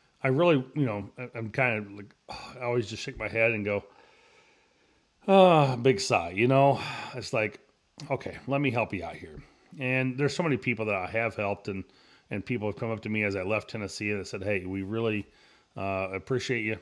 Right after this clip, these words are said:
That's why we got into ham radio, because of you." And, uh, you know, that's always a great feeling, and,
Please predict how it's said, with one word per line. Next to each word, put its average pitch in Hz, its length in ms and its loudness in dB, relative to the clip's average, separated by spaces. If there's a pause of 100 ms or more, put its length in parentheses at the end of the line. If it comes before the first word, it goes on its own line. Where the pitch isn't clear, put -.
That's 104 260 -10
why 110 100 -2
we 101 140 -4
got 101 160 -4
into 98 180 -6
ham 98 200 -6
radio, 98 160 -4
because 92 300 -8
of 87 120 -10
you." 101 320 -4 (600)
And, 95 440 -10
uh, 92 240 -8
you 101 80 -8
know, 98 220 -6
that's 90 140 -14
always 101 280 -4
a 98 40 -10
great 98 240 -6
feeling, 101 360 -6
and, 92 100 -12